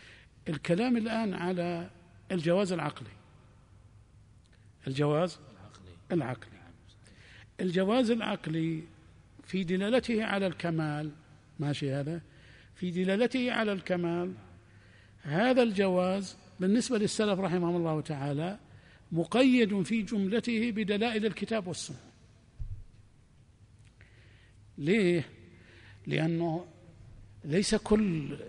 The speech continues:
Speaker 1: كمال يقدره العقل أنت تتصف الله به.
Speaker 2: صحيح.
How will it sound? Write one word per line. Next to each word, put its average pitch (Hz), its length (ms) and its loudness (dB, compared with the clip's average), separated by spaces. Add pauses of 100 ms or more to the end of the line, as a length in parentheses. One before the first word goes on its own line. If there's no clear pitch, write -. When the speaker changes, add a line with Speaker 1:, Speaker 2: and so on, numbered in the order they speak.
(120)
Speaker 1:
كمال 175 380 6
يقدره 156 600 4
العقل 185 440 2
أنت 165 200 2
تتصف 143 760 -2
الله 139 320 0
به. 113 120 -10 (560)
Speaker 2:
صحيح. - 160 -20